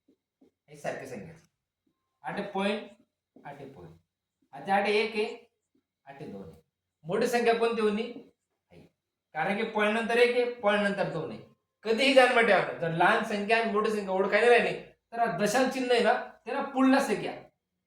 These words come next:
इकडला संख्या द्या. जर याला ये-, पॉइंट नंतर इकडे लहान आणि इकडे मोठे असते तर ही संख्या मोठी आहे.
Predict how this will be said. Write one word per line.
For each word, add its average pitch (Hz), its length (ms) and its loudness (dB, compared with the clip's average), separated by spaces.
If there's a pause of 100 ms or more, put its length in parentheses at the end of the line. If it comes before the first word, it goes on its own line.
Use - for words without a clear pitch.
(120)
इकडला 247 300 0
संख्या 208 280 -2
द्या. 156 220 -4 (1300)
जर 208 120 -2
याला 262 280 2 (520)
ये-, 190 200 -8 (100)
पॉइंट 240 240 -2
नंतर 254 240 2
इकडे 254 260 6
लहान 247 200 6
आणि 220 200 -4
इकडे 233 160 2
मोठे 254 260 4
असते 202 200 0
तर 180 60 -2
ही 175 120 0
संख्या 165 260 -6
मोठी 127 200 -12
आहे. - 140 -20